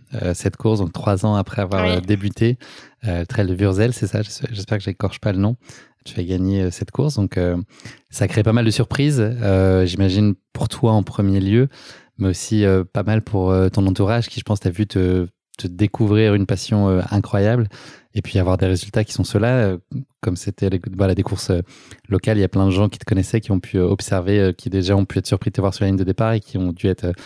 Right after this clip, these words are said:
Speaker 1: probablement un peu plus surpris encore de te voir sur la plus haute marche du podium. Comment toi t'as vécu, euh, tout ça ? C'était aussi une, une forme de motivation et c'était très valorisant pour toi de sentir, euh, toute cette adhésion autour de toi. Enfin, voilà, peut-être qu'il y avait même des gens qui questionnaient en tout cas, euh,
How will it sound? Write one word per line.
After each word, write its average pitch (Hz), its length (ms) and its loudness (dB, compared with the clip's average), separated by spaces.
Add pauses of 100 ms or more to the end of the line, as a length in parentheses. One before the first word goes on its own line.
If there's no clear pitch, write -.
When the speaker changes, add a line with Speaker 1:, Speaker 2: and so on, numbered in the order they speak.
(260)
Speaker 1:
probablement 101 360 2
un 101 40 2
peu - 100 -6
plus - 120 -12
surpris - 260 -2
encore 101 240 2
de 95 80 -2
te 92 40 0
voir 101 280 2 (180)
sur - 160 -4
la 98 80 4
plus - 160 0
haute - 80 -2
marche 104 160 2
du - 80 -8
podium. 120 320 2
Comment 113 240 2
toi 113 140 0
t'as 110 100 0
vécu, 113 480 0
euh, 95 160 6 (640)
tout - 80 -4
ça ? 120 160 0
C'était 110 220 -2
aussi 101 240 -2
une, 95 300 2
une 90 60 -2
forme 101 280 -2
de 98 80 2
motivation 104 720 0
et 98 60 2
c'était 95 200 -4
très - 180 -2
valorisant 104 440 4
pour 101 100 0
toi 135 160 0
de - 60 -8
sentir, 110 420 -2
euh, 92 100 2 (460)
toute - 160 -4
cette 104 160 0
adhésion 104 360 4
autour 107 180 2
de 95 60 0
toi. 127 120 0
Enfin, 113 160 0 (220)
voilà, 104 180 0
peut-être - 200 -4
qu'il 101 120 0
y - 20 2
avait 98 80 2
même 98 80 2
des 98 60 0
gens 101 140 2
qui - 160 -12
questionnaient 107 400 2
en 110 80 2
tout - 120 -12
cas, 104 220 2
euh, 92 120 2